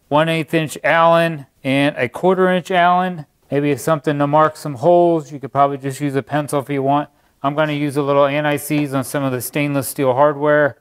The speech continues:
You may need to buy some wire. I recommend buying wire for marine, for, like, water, marine grade type wire. Wherever you bought your trolling motor, you probably could just buy some of this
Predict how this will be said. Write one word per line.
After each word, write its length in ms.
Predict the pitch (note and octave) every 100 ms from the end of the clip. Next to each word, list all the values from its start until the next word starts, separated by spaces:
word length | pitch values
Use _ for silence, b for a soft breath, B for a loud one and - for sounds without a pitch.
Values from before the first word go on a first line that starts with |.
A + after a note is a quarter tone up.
| _
You 120 | A#2+
may 220 | C#3+ D#3+
need 180 | D#3+ D#3
to 40 |
buy 220 | C3+ D3 D3+
some 240 | - C#3+
wire. 420 | C#3+ D#3 D#3 D#3
I 120 | D3
recommend 540 | C3+ C#3+ D3+ D3 C#3+ C#3
buying 480 | C#3+ C#3+ C#3+ C#3 -
wire 480 | C3 C3+ C#3 C#3 C3+
for 540 | - C#3+ C#3+ C3+ A#2 _ -
marine, 600 | A#2+ C3 D#3+ E3+ E3 E3 _
for, 180 | - C3
like, 220 | C3 B2+
water, 320 | C3 C#3+ D#3
marine 320 | C#3+ C3+ D#3 E3
grade 340 | D3+ D#3+ D3+
type 280 | D3+ D3+ C3
wire. 460 | B2 C#3 D3+ D3 C3+
Wherever 280 | D3 E3+
you 140 | E3+ D3
bought 300 | C#3 D#3+ D3
your 320 | C#3 A#2 F#2+ -
trolling 360 | - F#3 F#3
motor, 300 | F3 F3 E3+
you 140 | E3 C#3
probably 340 | C#3 C3+ C#3
could 180 | B2 C3
just 220 | B2 A#2
buy 160 | B2+ B2+
some 240 | B2+ B2+
of 80 | B2
this 300 | A#2+ - -